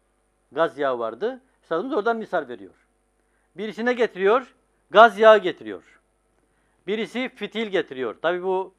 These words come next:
şimdiki gençler bunları fazla bilmez. Fitil nedir yani? Lambanın yanması için fitile ne ihtiyaç var deyip bir de böyle led lambalara bakıp garip garip şey yapabilir. "Ya bu ders nereden çıktı?" falan. Bunlar bir zamanlar yaşanmış.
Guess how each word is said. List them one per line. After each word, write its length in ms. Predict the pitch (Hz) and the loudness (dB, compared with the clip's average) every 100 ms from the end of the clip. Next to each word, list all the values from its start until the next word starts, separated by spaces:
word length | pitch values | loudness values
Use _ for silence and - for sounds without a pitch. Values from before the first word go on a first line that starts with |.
| _ _ | _ _
şimdiki 380 | 185 185 170 165 | -12 -12 -12 -6
gençler 460 | 175 147 226 226 | -6 -4 -4 -6
bunları 260 | 180 170 175 | -6 -6 -4
fazla 320 | 175 170 185 | -4 -4 -6
bilmez. 400 | 190 196 127 - _ _ _ | -4 -2 -2 -4 _ _ _
Fitil 340 | 160 190 190 | -10 -4 -2
nedir 260 | 160 120 107 | -2 -4 -8
yani? 380 | 117 123 117 101 _ _ 160 | -6 -6 -6 -16 _ _ 0
Lambanın 340 | 165 170 180 | 2 2 2
yanması 280 | 175 175 165 | 0 -2 -4
için 160 | 175 | -8
fitile 340 | 156 156 175 190 | -12 -12 -8 -4
ne 120 | 202 | -4
ihtiyaç 320 | 196 170 139 | -4 -6 -6
var 160 | 135 123 | -6 -6
deyip 260 | 165 240 _ _ _ - | -6 -8 _ _ _ -16
bir 100 | 151 | -4
de 300 | 175 165 165 | -4 -4 -6
böyle 380 | 165 165 156 156 _ - | -6 -4 -4 -6 _ -2
led 220 | 180 190 | 0 0
lambalara 480 | 180 170 156 151 143 | -2 -2 -4 -2 -4
bakıp 300 | 143 - 240 _ _ _ | -6 -10 -14 _ _ _
garip 280 | 165 190 | -2 -2
garip 240 | 165 175 - | -4 -6 -4
şey 80 | 220 | -6
yapabilir. 320 | 202 214 190 | -4 -6 -4
"Ya 240 | 156 147 | -4 -4
bu 120 | 143 | -4
ders 200 | 160 151 | -6 -4
nereden 280 | 180 170 151 | -6 -4 -6
çıktı?" 280 | 120 110 107 | -8 -16 -18
falan. 300 | - 107 95 _ _ _ _ _ _ _ _ _ _ _ | -16 -14 -14 _ _ _ _ _ _ _ _ _ _ _
Bunlar 300 | 139 151 135 | -6 -4 -4
bir 80 | 156 | -6
zamanlar 460 | 151 147 139 214 | -4 -4 -2 -4
yaşanmış. 760 | 233 180 131 151 165 202 - - | -2 -8 -4 -2 -2 -6 -8 -16